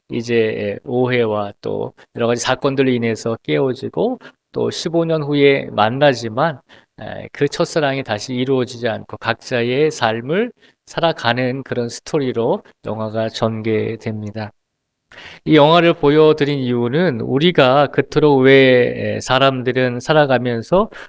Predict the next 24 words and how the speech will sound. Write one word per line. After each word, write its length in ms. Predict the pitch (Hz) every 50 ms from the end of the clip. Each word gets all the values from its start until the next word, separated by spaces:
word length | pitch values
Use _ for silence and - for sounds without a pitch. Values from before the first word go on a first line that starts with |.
| _ _ -
왜 240 | 131 127 131 135 131
사랑에, 440 | - - 156 151 139 135 135 135 135
에, 380 | 131 131 - 117 120 120 123 127
목말라 580 | 127 131 135 135 131 131 131 127 127 123 123
하는가라고 880 | 147 143 139 127 120 117 117 113 110 107 107 110 110 113 113 117 - 120
하는 220 | 117 120 123 120 -
질문에 640 | - - 127 123 120 120 120 110 120 151 202 226 _ _ _ _ _
저희가 320 | _ - 110 110 113 120 110
한번 200 | 110 117 117 -
답을 360 | - - 113 110 - 123 120 113
찾아보고자 960 | - - 143 135 135 135 127 120 123 120 - 117 107 117 117 107 120 123 113
하는 240 | 110 113 123 143 135
의미로 500 | 131 131 127 123 117 127 151 185 233 - _ _ _ _ -
영상을 440 | 113 110 113 - - 120 113 117 117
보여드렸습니다. 1040 | - - 113 113 113 110 110 - - 113 113 107 - - 110 101 101 101 - 101 95 _ _ _ _ _ _ _ _ _ _ - - - - - - _
왜 560 | - 131 151 170 190 202 196 185 170 160 147 -
도대체 560 | - 143 143 175 170 156 - - 170 165 156
사람들은 640 | 156 - 151 151 151 143 135 139 131 139 139 135 131
살아가면서 760 | 131 - 151 151 143 135 131 127 127 120 120 113 - 120 117
사랑에, 460 | 113 - - 156 160 147 143 143 139
에, 580 | 139 127 127 123 117 113 110 110 107 107 107 113
목말라 600 | 123 123 123 123 127 127 131 131 123 123 117 113
하고, 540 | 110 110 110 107 - 139 151 175 226 254 - _ _ _ _ _ _ _
어, 180 | - - -